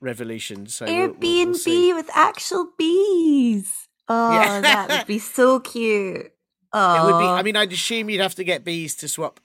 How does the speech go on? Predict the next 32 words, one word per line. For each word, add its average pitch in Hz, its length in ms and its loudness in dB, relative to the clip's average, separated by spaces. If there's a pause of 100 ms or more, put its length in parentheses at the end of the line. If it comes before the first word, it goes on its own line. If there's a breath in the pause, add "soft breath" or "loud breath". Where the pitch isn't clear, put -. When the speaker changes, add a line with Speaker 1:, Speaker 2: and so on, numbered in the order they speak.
(140)
Speaker 1:
homes 151 280 -6
with 139 100 -12
bees, 143 240 -8
because 131 180 -14
I 143 60 -6
think 143 260 -10
I 143 120 -6
wouldn't 143 240 -10
wanna, 139 340 -6 (400)
like, 131 160 -6 (280)
I, 139 60 -8
I - 20 -6
don't 170 160 -4
think 160 160 -8
I'd 147 100 -8
fit - 280 -8
in 131 100 -12
a 127 80 -10
hive, 123 440 -8
and 127 140 -12
it 127 40 -12
would 127 60 -16
be 123 100 -10
really 123 160 -8
sticky. 190 180 -2
Speaker 2:
Mm. 180 600 -2
Speaker 1:
So 120 120 -12
I, 117 60 -8
th-, - 140 -20
I 135 120 -8
don't 131 240 -8
think, 127 240 -14